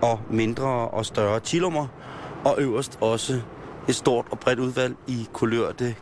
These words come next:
glasbonger. Og I lytter altså til Radio fireogtyve syv. Halløj i betalingsringen, som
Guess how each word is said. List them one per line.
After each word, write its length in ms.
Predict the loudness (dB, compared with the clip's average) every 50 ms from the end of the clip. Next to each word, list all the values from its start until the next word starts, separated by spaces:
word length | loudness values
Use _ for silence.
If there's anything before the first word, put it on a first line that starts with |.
| -8 -4
glasbonger. 960 | 0 0 2 2 0 -2 -6 -8 -8 -6 0 2 2 4 2 0 -4 -8 -8 -10 -12 -14 -12 -12 -12 -12 -12 -12 -12 -10 -10 -10 -10 -10 -10 -10 -8 -8 -8 -8 -8 -8 -10 -10 -10 -10 -8 -2 0
Og 220 | 0 2 2 -2 -4 -8 -10 -10 -10 -10 -10 -10 -10 -10 -10 -10 -10 -10 -8 -8 -8 -8 -8 -10 -10 -10 -8 -8 -8 -8 -4 -2
I 60 | -2
lytter 280 | -2 0 -2 -2 -2 -2
altså 220 | -2 -4 -6 -6
til 340 | -8 -4 -2 0 0 0 -2 -6 -12 -14 -12 -12 -10 -4 0
Radio 240 | 0 0 0 0 -4
fireogtyve 400 | -2 0 0 0 0 0 -2 -2
syv. 300 | 0 0 0 0 0 -2 -6 -14 -18 -16 -16 -14 -14 -14 -14 -14 -16 -16 -6 -2
Halløj 260 | 0 2 2 2 0
i 160 | 0 -4 -6
betalingsringen, 880 | -8 -8 -4 -2 -2 0 0 -2 -2 -2 0 -2 -2 0 -2 -4 -4 -4
som 320 | -4 0 0 0 0 0